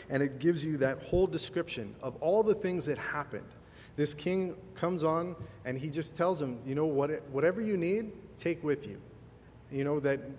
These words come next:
he, he acknowledged God as the one true living God. And he sent the Jews back. As long as anyone who wants to go. And out of five to seven million Jews,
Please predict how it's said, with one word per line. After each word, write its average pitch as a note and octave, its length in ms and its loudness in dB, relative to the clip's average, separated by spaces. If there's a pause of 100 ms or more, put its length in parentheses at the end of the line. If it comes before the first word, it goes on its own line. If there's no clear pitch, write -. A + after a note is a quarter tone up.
(180)
he, D#3+ 420 -6 (180)
he C#3+ 180 -4
acknowledged D3 840 -2
God C3 480 -2 (500)
as C3+ 160 -4
the C#3 80 2
one D#3 260 -2
true E3+ 200 -4
living D3+ 260 -2
God. B2+ 340 -6 (600)
And C3+ 120 -4
he D#3 120 -2
sent G3 520 -2
the C#3 100 -4
Jews C#3+ 300 -4
back. C#3 440 -6 (400)
As D3+ 120 0
long G#3 260 4
as G3+ 100 0 (100)
anyone A#3 400 4
who G#3+ 120 4
wants G3 320 2
to F3 60 2
go. D#3 320 0 (680)
And D#3 180 2
out F#3+ 220 4
of F3+ 180 4 (240)
five A3 300 4
to E3 120 -2
seven G#3 540 0
million F3+ 380 0
Jews, A#2 560 -2